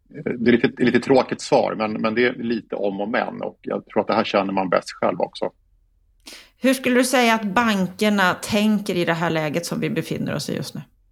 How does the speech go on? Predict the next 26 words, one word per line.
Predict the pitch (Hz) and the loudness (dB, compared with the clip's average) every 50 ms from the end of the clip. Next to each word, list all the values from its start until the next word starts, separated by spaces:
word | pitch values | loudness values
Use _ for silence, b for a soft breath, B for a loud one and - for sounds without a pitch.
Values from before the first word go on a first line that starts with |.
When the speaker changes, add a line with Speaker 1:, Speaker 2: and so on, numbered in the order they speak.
| _ _ _ _ _ _ - | _ _ _ _ _ _ 0
Speaker 1:
Ja, | 113 117 | 2 4
många | 120 127 127 127 131 143 | 6 6 6 6 4 4
banker | 139 151 139 120 110 - 120 107 | 4 4 4 4 2 0 0 0
har | 98 110 127 120 | 2 4 2 2
ju | 113 | 2
på | - - 110 113 - | 0 -4 -4 -6 -4
kort | - - 104 - - - | -4 -4 -6 -6 -4 -2
tid | - 139 120 110 | -2 0 0 -2
nu | 98 95 95 98 - - | -2 -6 -6 -6 -6 -4
höjt | 123 131 127 123 120 - | -2 -2 -2 -2 -2 -4
sina, | - - 101 92 92 92 95 92 - - - - - - | -4 -4 -4 -4 -2 -4 -4 -4 -2 -4 -6 -6 -6 -6
eh, | 95 95 90 92 90 90 90 90 85 - - - | -6 -4 -4 -4 -4 -4 -6 -6 -8 -8 -2 0
tvingats, | 131 107 98 120 123 - | 2 2 4 2 0 0
ska | - - 110 | -2 -4 -4
jag | 95 | -2
säga, | - 98 95 92 | 0 -2 -2 0
höja | 101 98 95 92 95 95 | 0 0 0 0 -2 -4
sina | - - 95 92 90 92 92 | -4 -4 -6 -6 -4 -2 -2
räntor | 92 95 98 95 90 85 - - - 92 95 101 101 - _ | -2 0 2 2 0 0 -2 -4 -4 -2 -2 -2 -4 -4 _
på | - 95 | -4 -2
grund | 95 98 107 113 110 98 95 92 | 2 4 4 4 4 2 0 -2
av, | 95 92 92 95 95 92 | 0 0 0 0 -2 -4
eh, | 95 - - 95 92 92 92 | -6 -6 -6 -4 -4 -4 -6
de | 98 95 - | -8 -10 -10
stigande | - - 98 90 92 90 98 95 95 92 98 95 98 95 98 98 | -6 -4 -4 -4 -2 -2 -4 -4 -4 -4 -2 0 0 0 2 2
långräntorna. | 104 101 98 98 101 104 113 110 104 _ - 95 92 | 2 0 0 0 2 2 2 2 0 _ -6 -6 -4